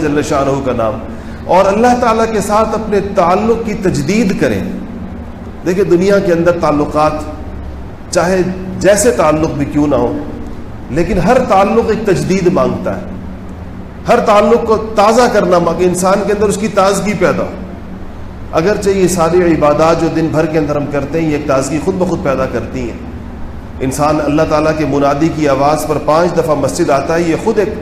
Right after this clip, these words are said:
اللہ کے ساتھ تعلق کی تجدید اور تازگی ہے، لیکن پھر بھی کچھ چیزوں کو اپنی روٹین میں کرتے کرتے کرتے عبادت انسان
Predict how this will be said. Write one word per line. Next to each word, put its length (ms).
اللہ 260
کے 80
ساتھ 260
تعلق 360
کی 100
تجدید 420
اور 120
تازگی 460
ہے، 60
لیکن 260
پھر 240
بھی 100
کچھ 160
چیزوں 320
کو 140
اپنی 340
روٹین 440
میں 140
کرتے 320
کرتے 340
کرتے 440
عبادت 600
انسان 420